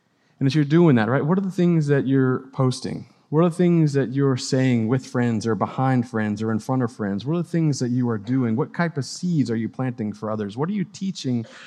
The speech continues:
those around you, maybe new believers or older believers, by the things that you say and the things that you do? What are the seeds that you are planting?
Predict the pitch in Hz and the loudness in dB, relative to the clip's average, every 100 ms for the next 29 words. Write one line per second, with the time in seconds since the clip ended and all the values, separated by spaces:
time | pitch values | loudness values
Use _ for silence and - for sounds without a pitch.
0 | - 143 156 151 131 123 135 143 117 123 | 0 4 4 4 0 2 4 4 4 2
1 | 143 135 127 151 139 123 123 117 113 117 | 2 4 4 4 2 0 0 0 -2 -2
2 | 117 143 127 117 120 113 110 110 - _ | -2 0 0 0 0 0 -2 -4 -8 _
3 | _ _ 120 117 113 139 131 120 113 113 | _ _ -4 -4 -2 0 0 -2 -2 -6
4 | - 127 120 113 107 - 123 117 107 90 | -2 0 2 0 -2 -2 0 0 -2 -4
5 | 104 98 117 104 107 156 147 113 - 165 | -8 -6 -6 -4 -4 -6 -4 -6 -8 -4
6 | 151 113 98 - - _ _ 117 107 110 | -2 -4 -6 -14 -20 _ _ -4 -4 -4
7 | 113 101 - 110 107 95 92 92 | -6 -8 -10 -8 -8 -8 -12 -12